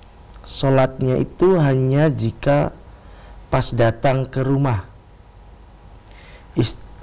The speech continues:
pas datang ke rumah istrinya saja, karena yang bersangkutan kerja di luar kota. Nah, selebihnya tidak ada jaminan. Kalau ditanya lewat W A, bagaimanakah sholatnya, sholatnya baik atau tidak, di sini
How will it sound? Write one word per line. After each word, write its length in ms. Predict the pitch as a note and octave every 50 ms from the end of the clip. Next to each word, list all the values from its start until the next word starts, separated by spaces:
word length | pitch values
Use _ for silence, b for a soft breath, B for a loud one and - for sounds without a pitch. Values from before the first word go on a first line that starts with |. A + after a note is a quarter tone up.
| - - - - - - - - - - -
pas 180 | - - C3 A#2 -
datang 400 | - A#2+ A2+ - - D#3 E3 D#3+
ke 80 | D#3+ C#3
rumah 320 | C3+ C3+ C3+ B2+ C3 -
istrinya 400 | C3 - - C3 B2 B2 A#2+ A2
saja, 320 | - B2 A#2+ A#2 A2+ D#2+ - - - B B B B B B B B B B B B B B B
karena 480 | - B2 B2+ A#2+ C3 C#3 D3+ F3 G3+ A3+
yang 240 | F#3+ D#3 D3 C#3 B2
bersangkutan 560 | A#2+ - C3+ B2 A2+ A2+ A#2+ - D#3 D#3 D#3
kerja 320 | D3 C3+ A#2+ A#2 C#3+ C3
di 80 | A#2+ A2+
luar 160 | A2+ G#2 -
kota. 320 | - G#2 - - - F2+ - - - - - - - - B B B B B B B B
Nah, 80 | G2 F#2+
selebihnya 560 | F2+ - B2 C3 B2+ C#3 C3 C3+ E3 G3 F#3+
tidak 400 | F#3+ F3+ C#3+ B2+ B2+ - - - - - - - - - - - - C3+
ada 160 | C3 B2 B2+
jaminan. 640 | A#2 B2 B2+ A#2 C3 D3+ D#3+ C#3+ A2+ G2 G2 G2 - - - - - - B B B B B B B B B B B B B B B -
Kalau 260 | - C3+ D3 D#3+ D#3+
ditanya 480 | D3 D3 D3+ D#3 C#3+ C3+ C3+ C#3 C#3+ C#3+
lewat 240 | C#3 C3+ C3+ B2+ -
W 160 | C3 A#2+ - -
A, 320 | - G#2+ A#2 C#3 E3 F#3 F#3 - - - - - - - -
bagaimanakah 720 | - B2 A#2+ A#2+ B2 B2 B2 B2+ B2 B2+ B2 - B2+ A#2+
sholatnya, 640 | A2 - A#2+ A2+ G#2 G2+ - - C3 D#3+ F3+ G#3 - - - - - - - - - - - - - - - - - - -
sholatnya 560 | - - B2+ A#2+ A2+ A2 A2+ B2+ C#3 D3 C#3
baik 240 | A2+ A#2+ A2+ B2 C3
atau 400 | - A2+ - - - A#2+ A2+ -
tidak, 560 | - - B2 A#2+ G#2 A2 C3+ E3+ - - -
di 80 | B2
sini 280 | A#2 C3+ C3+ C3 D3